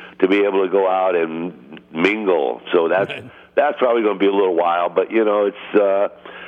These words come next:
Speaker 1: you know, it's boring. You know, you wish you can get out a little bit more. You know, some things are opening up a little bit now and then. Uh, so it's getting a little bit better, but still, you know, something that nobody expected, and, uh, you know, we just gotta go with it.
Speaker 2: For sure.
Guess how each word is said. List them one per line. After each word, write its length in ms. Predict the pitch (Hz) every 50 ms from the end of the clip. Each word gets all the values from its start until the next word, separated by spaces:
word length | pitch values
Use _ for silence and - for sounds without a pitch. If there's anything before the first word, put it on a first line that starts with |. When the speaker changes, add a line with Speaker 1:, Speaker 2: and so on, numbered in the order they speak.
| - - -
Speaker 1:
you 80 | 113
know, 140 | 113 120 135
it's 100 | 147 139 120
boring. 580 | 135 131 123 120 113 117 120 131 139 147 135 117 - - - - - -
You 140 | 233 - 123
know, 140 | 123 120 117
you 120 | 117 113
wish 140 | 113 120 113
you 140 | - 127 120
can 120 | 123 123
get 120 | 120 120 110
out 180 | 104 104 107
a 20 | 101
little 160 | 104 104 101
bit 260 | 90 101 101 - -
more. 300 | 98 98 95 101 107 113
You 120 | 110 104
know, 180 | 110 107 101 92 - -
some 180 | 123 123 117 110
things 260 | - 107 104 104 92
are 140 | 95 98 101
opening 380 | 101 98 - - 98 92 90 92
up 220 | 92 92 - -
a 40 | 98
little 200 | 95 90 92 92
bit 280 | 85 101 92 92 -
now 240 | 92 95 92 90 90
and 120 | 87 87 90
then. 360 | 87 85 87 92 98 98 - - - - - - - - - -
Uh, 280 | - 87 85 82 82 87 -
so 140 | - 104 110
it's 80 | - -
getting 180 | 165 165 139
a 20 | 123
little 160 | 127 123 117
bit 220 | 98 110 101 -
better, 260 | - 95 95 98 104
but 180 | 107 98 110 104 - -
still, 340 | - 147 143 135 135 127 - - - - - - - - - _
you 100 | - 135
know, 240 | 139 135 123 113 113 101 -
something 300 | 120 117 104 101 120 113
that 120 | 107 101 107
nobody 300 | 110 107 101 101 101 98
expected, 580 | 95 - - - 95 90 90 - - 104 104 95
and, 200 | 98 98 98 98
uh, 220 | 98 98 101 101 - - - - - - - -
you 100 | 101 117
know, 100 | 120 110
we 100 | 110 101
just 200 | 98 107 104 -
gotta 280 | - 104 107 110 110 104
go 240 | 92 - 107 110 123
with 200 | 123 120 - -
it. 140 | 71 - - - - - - - _ _ _
Speaker 2:
For 140 | _ - 139
sure. 380 | - - - 160 139 117 120